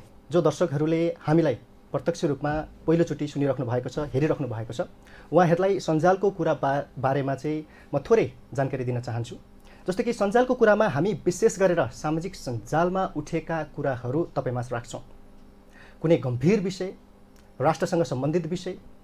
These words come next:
देशसँग सम्बन्धित विषय, भूगोलसँग सम्बन्धित विषय, समाजसँग सम्बन्धित विषय, राजनीतिसँग सम्बन्धित विषय अथवा अन्य कुनै गम्भीर विषयवस्तुको बारेमा हामी तपाईँमाझ राख्छौँ।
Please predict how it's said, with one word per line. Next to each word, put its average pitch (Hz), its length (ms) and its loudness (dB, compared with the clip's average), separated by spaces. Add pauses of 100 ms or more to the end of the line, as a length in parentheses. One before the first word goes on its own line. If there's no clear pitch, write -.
(420)
देशसँग 175 360 2
सम्बन्धित 156 420 -2
विषय, 175 320 -8 (380)
भूगोलसँग 180 440 2
सम्बन्धित 170 460 -2
विषय, 175 300 -8 (520)
समाजसँग 185 440 2
सम्बन्धित 180 460 -2
विषय, 180 260 -8 (300)
राजनीतिसँग 185 580 0
सम्बन्धित 175 400 -4
विषय 180 320 -8 (360)
अथवा 262 260 2 (260)
अन्य 254 180 6
कुनै 226 300 0 (200)
गम्भीर 175 500 4
विषयवस्तुको 151 580 -4
बारेमा 120 280 -2
हामी 117 280 -2 (280)
तपाईँमाझ 135 340 0
राख्छौँ। 120 280 -6